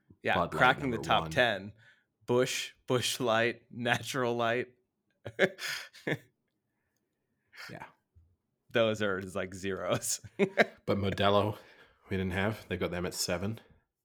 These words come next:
Speaker 2: Um, they have, yeah.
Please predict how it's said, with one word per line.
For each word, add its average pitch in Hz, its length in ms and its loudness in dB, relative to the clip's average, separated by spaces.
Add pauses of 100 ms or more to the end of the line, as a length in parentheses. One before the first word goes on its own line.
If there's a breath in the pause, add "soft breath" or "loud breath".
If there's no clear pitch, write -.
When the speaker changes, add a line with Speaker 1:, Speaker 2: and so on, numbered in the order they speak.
(840)
Speaker 2:
Um, 78 600 -12 (1120)
they 90 120 -8
have, 82 520 -6 (1700)
yeah. 76 180 -8